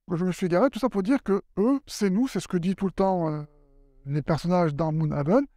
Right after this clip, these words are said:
c'est ce que disent aussi un petit peu les gens, euh, dans le cycle de Noël, c'est que eux, c'est nous. On n'est pas différents, on est eux. Comme je dis pour le stylo, c'est une représentation du stylo. La carte n'est pas le territoire. Et eux ne sont pas différents de moi, ou moi, je ne suis pas différent de eux.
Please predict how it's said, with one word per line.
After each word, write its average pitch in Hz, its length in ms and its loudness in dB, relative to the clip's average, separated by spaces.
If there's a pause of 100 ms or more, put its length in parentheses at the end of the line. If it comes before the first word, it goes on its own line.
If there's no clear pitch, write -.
(320)
c'est 160 60 -10
ce - 60 -18
que 214 80 0
disent 196 180 2
aussi 208 320 0
un 190 80 0
petit 175 140 -4
peu 202 240 0
les 170 200 2
gens, 180 320 0
euh, 151 60 -2
dans 151 260 -2
le 147 120 -2
cycle 160 260 -6
de 139 80 -6
Noël, 170 260 0
c'est - 80 -6
que 165 120 -2 (100)
eux, 240 140 2
c'est 226 160 0
nous. 208 180 0 (320)
On 156 100 -2
n'est 156 140 2
pas 262 220 4
différents, 214 360 0
on 175 160 0
est 254 220 2 (160)
eux. 202 160 0 (600)
Comme 180 160 -2
je 202 100 2
dis 240 40 -2
pour 180 120 -4
le 180 60 2
stylo, 240 420 0 (560)
c'est - 260 -6
une 175 120 0
représentation 196 520 -2
du 196 60 -2
stylo. 185 280 -2
La 151 160 -2
carte 233 280 0
n'est 165 120 0
pas 208 140 0
le 202 80 2
territoire. 190 560 -2 (640)
Et 156 200 -4
eux 254 220 4
ne 185 140 2
sont 220 180 -2
pas 233 160 4
différents 208 400 0
de 226 80 0
moi, 196 240 0
ou 165 80 -6
moi, 185 260 2
je 190 80 2
ne 170 60 0
suis - 100 -8
pas 170 120 -2
différent 185 400 0
de 208 80 2
eux. 175 200 0